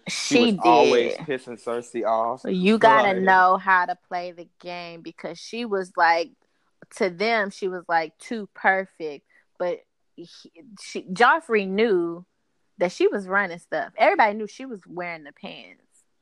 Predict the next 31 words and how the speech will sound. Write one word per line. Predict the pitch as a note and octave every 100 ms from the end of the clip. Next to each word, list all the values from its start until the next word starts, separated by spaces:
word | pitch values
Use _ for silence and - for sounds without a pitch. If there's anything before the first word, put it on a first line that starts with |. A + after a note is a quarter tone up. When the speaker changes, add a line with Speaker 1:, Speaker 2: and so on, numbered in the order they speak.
| _ _ _ _ _ _ _
Speaker 1:
Right. | G#2 G#2+ E2+ _
She | - C3
just | B2+
knew | C3+
how | B2
to | A2+
finesse | A#2+ A#2 C3 -
it | G#2
to | -
where | G#2+ A2
it | G#2
didn't, | - - G2+ G2
Speaker 2:
Mm-hmm. | G2 -
Speaker 1:
it | B2+
didn't | A#2+ A2+
seem | G#2+ - D#3+ E3+
as | A#2 G#2
though | G#2 G2+
she | - G2+
was, | G#2+ F#2+ G2 G2
but | F#2+ G2 F#2+ _ _ _ _ _ - _
yeah. | - C3+ -
Speaker 2:
And, | G3 G#3+ -
and | G#3+ G3+
ladies, | A3 B3+ C#4 C#4 C4+ - _ _ _ _ _
listen, | G3+ G#3 G3+ F#3
when | G#3
you | D#4 D4+
get | C#4+ G3+
married, | G#3+ A3 A#3 G3 F3 E3 - - -
although | G3+ G3 G#3 A3+ G#3+ G#3